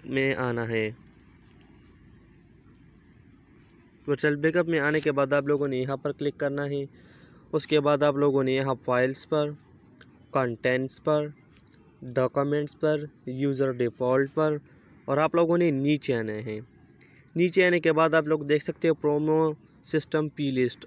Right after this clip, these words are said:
आप लोगों ने यहाँ लॉन्ग प्रेस करके इसको यहाँ से डिलीट करना है। डिलीट क-,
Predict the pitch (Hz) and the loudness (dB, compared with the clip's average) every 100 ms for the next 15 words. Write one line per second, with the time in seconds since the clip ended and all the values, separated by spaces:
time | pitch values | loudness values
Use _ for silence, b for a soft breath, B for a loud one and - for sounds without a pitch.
0 | - 143 143 156 151 143 143 147 139 139 | -4 -2 2 2 2 2 0 0 0 0
1 | 147 147 - 143 - 147 143 - - 147 | 0 -2 -2 -2 -2 -2 -2 -4 -4 -6
2 | - 143 143 151 151 180 156 120 127 120 | -6 -6 -4 -4 -2 -2 -2 -4 -6 0
3 | 147 160 - 123 110 107 107 - b b | 2 2 0 -2 -2 -4 -6 -8 b b
4 | b b b b - 135 131 151 196 - | b b b b -20 -12 -2 2 2 4
5 | 196 175 | 2 2